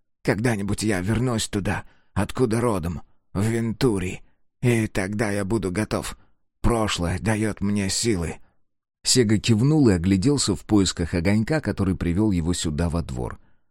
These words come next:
Но маленький спектрал исчез. "Парни!" Робкий голос донесся из тени у входа во двор. Неясная фигурка шагнула вперед. Плакса. Выходит, он не спал. "Что за шутки?" Коленки покачал головой и, прищурившись,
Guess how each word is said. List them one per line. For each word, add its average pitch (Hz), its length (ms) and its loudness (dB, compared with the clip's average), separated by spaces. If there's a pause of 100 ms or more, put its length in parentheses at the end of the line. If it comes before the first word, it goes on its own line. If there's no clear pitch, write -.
Но 92 140 2
маленький 98 400 2
спектрал 95 580 -2
исчез. - 480 -4 (500)
"Парни!" 170 560 2 (560)
Робкий 107 340 2
голос 110 340 4
донесся 98 460 2
из 87 160 0
тени 110 280 2
у 85 60 0
входа 92 320 0
во 90 120 2
двор. 76 300 -4 (400)
Неясная 104 460 2
фигурка 101 420 0
шагнула 92 380 0
вперед. 80 480 -4 (400)
Плакса. 87 500 0 (320)
Выходит, 98 600 0 (100)
он 95 200 2
не 95 100 2
спал. 76 420 -2 (500)
"Что 135 500 2
за 143 220 2
шутки?" 127 640 0 (400)
Коленки 98 400 2
покачал 95 420 0
головой 95 400 4
и, - 20 2
прищурившись, 87 800 -2